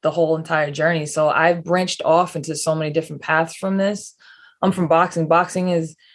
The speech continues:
has been the, the, the foundation and the catalyst to kind of shoot me in different cor-, directions. But it kind of began this purpose around two thousand fifteen or fourteen.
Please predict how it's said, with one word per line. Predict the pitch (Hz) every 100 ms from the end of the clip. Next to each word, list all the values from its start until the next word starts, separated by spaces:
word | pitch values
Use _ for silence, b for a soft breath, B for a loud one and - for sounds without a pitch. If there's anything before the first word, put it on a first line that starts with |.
| b
has | 175
been | 165 175 170
the, | 156 147
the, | - 147 139 135
the | -
foundation | 147 165 151 151 156 160 156
and | 147 135
the |
catalyst | 123 151 156 147 -
to | -
kind | 151 147
of |
shoot | 143 165
me | 160 156
in | 151
different | 160 143
cor-, | 143 160
directions. | - 147 147 160 160 147
But | 147 151 143 - B B _
it | 185 185
kind | 240 294
of | 294
began | 202 190 190 185 180 185 - _ -
this | 175 170
purpose | - 185 185 214 208 208
around | - 175 180 180 175 170
two | -
thousand | 202 196 175 165
fifteen | 180 170 - - - 220 226
or | 208
fourteen. | - 190 - - 165 151 151